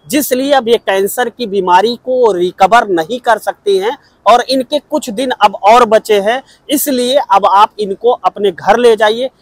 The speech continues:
इनकी जितनी सेवा हो उतनी सेवा करिए। अब हॉस्पिटल से अपनी पत्नी को राज discharge कराते हैं और लेकर अपने घर आते हैं। घर आने के बाद सबसे पहले अपने इकलौते बेटे को, जो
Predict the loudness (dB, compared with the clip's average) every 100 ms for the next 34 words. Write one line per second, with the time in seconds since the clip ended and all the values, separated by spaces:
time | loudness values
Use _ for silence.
0 | -8 -8 -4 -6 -4 -2 0 0 -2 -2
1 | 0 2 4 6 4 4 2 2 -4 _
2 | -12 -2 2 2 0 0 2 2 2 -2
3 | -2 -8 _ _ _ _ _ 2 2 2
4 | 0 0 0 -4 -4 -4 -2 -2 -2 -2
5 | -2 -2 -2 -6 -2 0 4 4 4 -2
6 | -8 -4 2 2 0 0 2 2 0 -6
7 | -8 _ _ -2 0 2 4 4 4 2
8 | 2 0 -2 0 -2 0 2 4 2 -2
9 | -18 _ _ _ _ 2 2 4 2 2
10 | 0 -2 0 0 0 -6 -4 -6 0 0
11 | 0 -2 -2 -4 -4 -4 -4 -2 2 4
12 | 2 2 -2 0 -4 -2 -4 -4 -6 -8